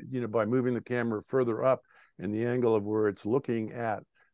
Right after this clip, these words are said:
the subject, and then the other one would be, you know, looking straight down. So there's a lot of food photography and some art photography where, where the subject is literally on the floor and you're,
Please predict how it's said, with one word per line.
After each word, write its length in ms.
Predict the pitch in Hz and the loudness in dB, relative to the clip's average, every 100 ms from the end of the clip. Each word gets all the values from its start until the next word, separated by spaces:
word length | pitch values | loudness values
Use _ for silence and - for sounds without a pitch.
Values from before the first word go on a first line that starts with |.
| _ | _
the 80 | - | -4
subject, 500 | 131 151 113 107 - | 4 4 4 -2 -2
and 180 | 101 107 | -4 -2
then 160 | 113 | -2
the 120 | 110 | 0
other 180 | 117 127 | 2 2
one 240 | 110 107 107 | 2 -2 -4
would 140 | 98 | -2
be, 260 | 110 107 101 _ _ - | -2 -2 -6 _ _ -6
you 60 | |
know, 100 | 90 | -2
looking 340 | 104 120 110 110 | 0 0 0 -4
straight 380 | - 117 113 101 | -2 2 2 2
down. 340 | 127 120 104 | 0 0 -2
So 140 | 101 | -6
there's 220 | 101 104 104 | -6 -4 -4
a 40 | |
lot 300 | 107 120 120 | 0 2 2
of 160 | 110 95 _ _ _ _ _ - | 0 -4 _ _ _ _ _ 0
food 260 | 139 151 | 2 4
photography 680 | 131 117 131 123 120 110 120 | 0 4 6 6 2 -4 -6
and 120 | 117 | -6
some 280 | - 127 120 | -2 -2 0
art 220 | 113 117 - | 0 0 -2
photography 600 | 110 120 113 110 110 117 | -6 -2 -2 -4 -2 0
where, 260 | 110 110 | 4 2
where 280 | 107 113 113 | 2 2 2
the 120 | 104 | 2
subject 540 | 95 127 123 113 110 - _ _ - | 2 4 4 2 -4 -6 _ _ -8
is 160 | 98 98 | -4 4
literally 400 | 131 127 113 110 | 6 6 4 2
on 160 | 107 | 0
the 60 | 98 | -4
floor 600 | - 123 127 101 104 107 _ _ - | -4 0 4 4 2 -2 _ _ -8
and 140 | 104 | -4
you're, 280 | 104 101 | -2 -4